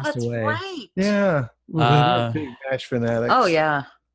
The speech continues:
Speaker 1: Yeah, really talented guy. Really, I don't know if you've watched him on mash. Did you watch him?
Speaker 3: Not only
Speaker 1: Watch
Speaker 2: Always.
Speaker 3: did we watch him on mash? Are you kidding
Speaker 2: That's
Speaker 3: me?
Speaker 2: how we know him.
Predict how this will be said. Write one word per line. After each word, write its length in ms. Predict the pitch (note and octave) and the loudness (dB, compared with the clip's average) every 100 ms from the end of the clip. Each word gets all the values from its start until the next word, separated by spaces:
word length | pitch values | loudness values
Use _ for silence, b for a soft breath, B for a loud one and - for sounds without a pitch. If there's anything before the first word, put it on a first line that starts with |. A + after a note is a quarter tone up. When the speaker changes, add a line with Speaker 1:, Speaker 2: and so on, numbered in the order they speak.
| C3 | -6
Speaker 1:
Yeah, 280 | A#2 A#2 A2 | -2 -2 -2
really 300 | B2 E3+ F#3+ | -2 -2 -4
talented 680 | - C3+ A#2+ B2+ B2+ A2+ G2 | -6 -6 -6 -6 -8 -12 -8
guy. 320 | G#2 G#2 G#2+ | -6 -4 -4
Really, 440 | A2 A#2 C#3 D3+ B2 | -6 -4 -4 -4 -6
I 60 | C3 | -6
don't 100 | C#3+ | -6
know 60 | |
if 100 | C3 | -6
you've 140 | C3 A#2 | -8 -6
watched 320 | A#2+ B2+ - | -6 -6 -8
him 100 | A#2+ | -8
on 160 | A2 G#2+ | -6 -8
mash. 380 | A#2 A2+ G#2 | -8 -8 -10
Did 160 | - A#2+ | -12 -10
you 60 | C#3+ | -8
watch 200 | D3+ - | -8 -8
him? 140 | D#3+ | -10
Speaker 3:
Not 100 | C3+ - | -10 0
only 140 | C3 | 2
Speaker 1:
Watch 100 | A#3+ | 6
Speaker 2:
Always. 680 | D4+ A#3+ A3+ G#3 G3 F#3 F#3 | 6 6 6 6 6 6 6
Speaker 3:
did 200 | E3+ C#3 | 4 4
we 120 | D#3+ | 2
watch 360 | D3+ D3 D3 - | 4 4 2 2
him 120 | D3+ | 2
on 160 | C3 C3+ | 2 2
mash? 360 | C3+ C3+ C3 C#3+ | 2 2 0 -2
Are 20 | |
you 100 | C3 | -4
kidding 360 | - E3+ G#3+ C4+ | 0 2 2 4
Speaker 2:
That's 220 | G#4+ G4 | 4 4
Speaker 3:
me? 40 | |
Speaker 2:
how 140 | C4+ A#3+ | 4 4
we 100 | G#3+ | 4
know 300 | F#3 G#3+ E3 | 4 4 2
him. 160 | D#3 | 2